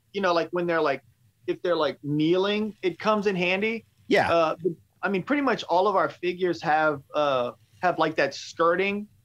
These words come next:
Speaker 1: which has
Speaker 2: Right.
Speaker 1: slits in it, and they'll be able to do, like, a split, but, uh, it just wasn't, like, necessary for what we were trying to do with it, you know? It makes sense for, like,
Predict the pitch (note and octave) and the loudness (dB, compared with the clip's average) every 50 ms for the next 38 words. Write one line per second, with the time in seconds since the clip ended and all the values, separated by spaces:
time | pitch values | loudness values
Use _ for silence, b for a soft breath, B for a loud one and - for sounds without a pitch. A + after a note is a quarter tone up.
0 | _ _ - E3 F3 E3+ G#3 A3 G3+ F#3 G#3+ G3+ F#3 F#3 G#3+ A#3 A3+ A3 - G#3+ | _ _ -4 -4 -2 0 0 0 2 2 0 0 -2 0 2 0 0 0 0 -4
1 | F#3+ F3 D3+ - - F3+ F3 F3 F3 - _ - F3 G3 G#3+ G#3 B3 B3+ A#3 G3+ | -4 -4 -6 -8 -6 -6 -6 -6 -6 -10 _ -4 -2 0 0 2 2 0 0 0
2 | F3+ A#3 A3+ A3 G#3+ - C#3 - - - - F3 F3+ F#3 F#3+ G3 - _ _ _ | 0 0 0 0 0 -2 -6 -8 -10 -12 -6 -2 0 0 0 -2 -4 _ _ _
3 | _ _ _ _ _ _ - E3 E3+ E3 D#3+ D#3 D#3 D3+ D3 D3 - - _ - | _ _ _ _ _ _ 0 2 2 4 4 4 4 4 2 0 -2 -6 _ -4
4 | E3+ E3 C#3 D3 G#3+ A3+ - G#3 G3 G#3 G3 F3+ F#3+ D#3+ D3+ C#3+ C3 A#2+ B2 C3 | -4 -4 -2 -4 -4 -4 -2 0 0 2 2 2 0 2 2 0 0 0 -2 -2
5 | C3+ C#3+ C#3+ C#3 D3+ C3+ - - D3+ C3+ B2+ B2+ B2 A#2+ B2 B2 _ _ _ - | 0 0 0 -2 -6 -10 -6 -2 0 2 2 2 2 0 -2 -4 _ _ _ -4
6 | C3+ B2+ B2+ B2 B2 C3 C#3 C#3 C3+ C3+ C#3 C#3 C3 B2 A#2 - D3 B2+ B2 A2 | -2 -2 -2 -2 0 0 0 0 0 0 -2 -2 -2 -4 -4 -2 -2 -2 -2 -2
7 | G#2+ A2 A2 A2 A2+ G#2+ - G#2+ A2 - - A2 A#2 A#2 A2+ A#2 _ b b b | -4 -4 -2 -2 -2 -4 -4 -6 -12 -12 -12 -14 -12 -12 -12 -12 _ b b b
8 | b b b b b b b _ _ - F3 F#3 G#3 A3+ A3 - - - G#3+ G#3+ | b b b b b b b _ _ -4 -2 0 0 0 0 -2 -2 0 0 0
9 | G#3 - - - G3+ F#3+ F3 E3 D#3+ D#3 - | 0 -4 -6 -2 0 2 2 2 0 0 -4